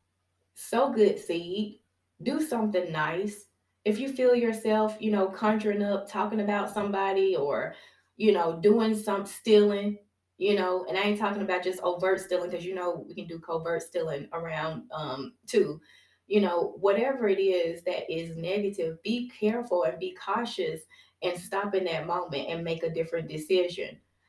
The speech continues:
So just know that whatever you put out,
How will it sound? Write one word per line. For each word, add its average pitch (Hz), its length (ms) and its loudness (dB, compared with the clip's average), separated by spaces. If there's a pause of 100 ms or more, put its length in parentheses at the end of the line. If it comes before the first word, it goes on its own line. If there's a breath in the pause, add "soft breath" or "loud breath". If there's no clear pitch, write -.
(240)
So 165 220 0
just 165 440 -2
know 175 640 2
that 156 140 0
whatever 160 300 0
you 160 220 -8
put 208 220 4
out, 247 400 0